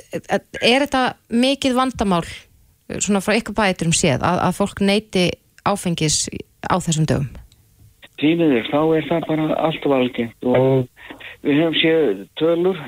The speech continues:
Speaker 2: sem eru svona rísandi tölur frá barnavernd og, og barnaverndarstofu sem að benda á að, að, eh, neysla áfengis innan um börn er orðin algengari núna í kófinu.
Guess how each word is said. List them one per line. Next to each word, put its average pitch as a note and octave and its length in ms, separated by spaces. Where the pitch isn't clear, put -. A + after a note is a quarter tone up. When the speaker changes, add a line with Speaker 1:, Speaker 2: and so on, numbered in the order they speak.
Speaker 2:
sem D3+ 200
eru C#3+ 840
svona C#3+ 320
rísandi D#3 540
tölur E3+ 480
frá D#3 160
barnavernd E3+ 540
og, C#3+ 500
og C3+ 160
barnaverndarstofu D3 960
sem D#3 240
að D3 160
benda D#3 380
á D#3 100
að, D3+ 460
að, C#3+ 280
eh, G2+ 1600
neysla D3+ 400
áfengis D#3 440
innan E3 280
um C#3 80
börn D#3 260
er - 80
orðin C#3+ 300
algengari D#3+ 600
núna C#3 240
í - 40
kófinu. G3 460